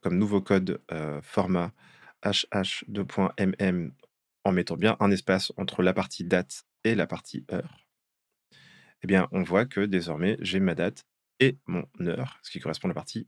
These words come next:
décimale qui se trouve ici. Alors, on a vu du coup un petit peu comment utiliser la fonction texte, euh, comment retrouver ces, euh,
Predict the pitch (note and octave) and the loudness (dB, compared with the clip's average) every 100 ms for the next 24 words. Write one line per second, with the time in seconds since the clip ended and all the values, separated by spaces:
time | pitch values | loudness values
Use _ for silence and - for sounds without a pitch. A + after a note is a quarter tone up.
0 | - - F#2+ - E2 F#2 - - - A#2 | -10 -6 -6 -4 -4 -4 -6 -10 -6 -6
1 | - _ G2+ - B2+ - - - _ _ | -8 _ -8 -8 -8 -12 -12 -18 _ _
2 | _ _ A2+ G2 - A2 A2+ B2+ G#2+ - | _ _ 2 2 4 4 6 4 2 4
3 | A#2 A2 - B2 - - A#2+ A#2 A2 G2 | 4 2 0 -2 0 4 6 6 4 2
4 | G2+ G#2 F#2+ - - G2 D#3 E3+ - G#2 | 0 0 0 -2 -6 -2 -2 -4 -8 -4
5 | F2+ F2 - A#2 A#2 A2+ G2+ - F#2+ G2+ | -4 0 4 6 6 4 2 -2 0 2
6 | G2 - F2+ | 2 0 0